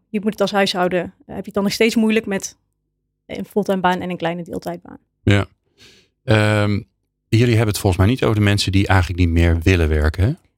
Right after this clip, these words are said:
Speaker 1: Nee.
Speaker 2: zeggen, "Dit is eigenlijk wel prima, ik ben gelukkig." Het gaat echt over de mensen die zeggen, "Ja, ik wil wel meer werken, maar het lukt me gewoon niet."
Speaker 1: Zeker. Het is echt
Speaker 2: Ja.
Speaker 1: zeker niet de bedoeling om iedereen maar te dwingen naar een fulltime baan, want daar worden we als maatschappij ook niet beter van.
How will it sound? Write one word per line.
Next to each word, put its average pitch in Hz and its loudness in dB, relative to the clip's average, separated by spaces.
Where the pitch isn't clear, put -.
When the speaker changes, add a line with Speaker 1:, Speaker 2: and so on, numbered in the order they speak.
Speaker 1:
Nee. - -
Speaker 2:
zeggen, 90 2
"Dit 87 2
is - -2
eigenlijk 82 2
wel - -6
prima, 82 4
ik 80 -2
ben 82 2
gelukkig." 110 0
Het - -4
gaat - 0
echt 85 -2
over 87 2
de 87 2
mensen 87 2
die 85 -2
zeggen, 90 0
"Ja, 87 2
ik 90 0
wil 110 2
wel 101 2
meer 92 2
werken, 90 0
maar 85 2
het 85 0
lukt 92 0
me 76 -6
gewoon 69 -12
niet." 69 -20
Speaker 1:
Zeker. 190 -2
Het - -10
is 185 -4
echt - -2
Speaker 2:
Ja. - -8
Speaker 1:
zeker 233 -2
niet 240 0
de 190 -14
bedoeling 202 -2
om 180 -8
iedereen 190 -2
maar 185 -4
te 220 -4
dwingen 202 0
naar 196 -2
een 175 -8
fulltime 202 -2
baan, 220 2
want 233 0
daar 202 0
worden 202 -2
we 202 -2
als - -4
maatschappij 190 -4
ook 254 2
niet 220 0
beter 180 -2
van. 190 -8